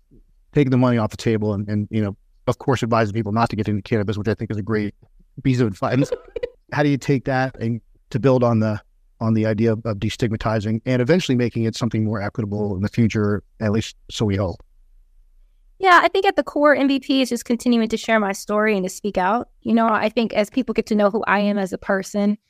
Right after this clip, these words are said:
Speaker 2: I think they'll respect my experience and what's connected to it, right? Like, I, going back to changing the perception, personal accountability, taking care of myself,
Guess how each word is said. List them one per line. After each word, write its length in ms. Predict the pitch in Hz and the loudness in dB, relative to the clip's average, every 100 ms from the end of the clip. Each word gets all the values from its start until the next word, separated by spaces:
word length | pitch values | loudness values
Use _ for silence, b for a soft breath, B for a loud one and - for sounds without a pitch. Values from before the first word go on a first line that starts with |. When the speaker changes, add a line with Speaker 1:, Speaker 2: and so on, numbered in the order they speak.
| _ _ | _ _
Speaker 2:
I 100 | 208 | 2
think 180 | 214 196 | 2 2
they'll 100 | 196 | 0
respect 560 | 180 - - 196 - _ _ - | -2 -6 -2 -2 -2 _ _ -2
my 100 | 196 | -2
experience 800 | 180 - 190 196 190 175 - - | -2 -4 -2 0 -2 -2 -4 -2
and 140 | 190 | 0
what's 160 | 185 - | 0 -2
connected 480 | - 180 131 170 - | -4 -2 -4 -8 -8
to 160 | - | -6
it, 140 | 160 - _ _ | -6 -8 _ _
right? 340 | 202 214 214 - | 2 2 2 0
Like, 300 | 185 185 - - | -2 -2 -4 -4
I, 120 | - - 190 180 | -4 -4 -8 -2
going 220 | 233 226 | 0 2
back 200 | 214 208 | 2 0
to 80 | 190 | -4
changing 420 | - 196 190 185 | 0 0 2 0
the 80 | 180 | -2
perception, 760 | 170 - 175 - - 214 240 - _ _ | -6 -4 -4 -4 -2 -2 -2 -6 _ _
personal 400 | - 208 214 196 185 | 0 0 0 0 0
accountability, 920 | 180 202 185 180 185 190 190 196 190 | -2 -2 0 0 0 0 0 0 -2
taking 320 | 208 - 180 | -2 -4 -4
care 260 | - 185 185 | 0 2 2
of 80 | |
myself, 600 | 185 190 185 190 190 185 | 2 0 0 2 2 0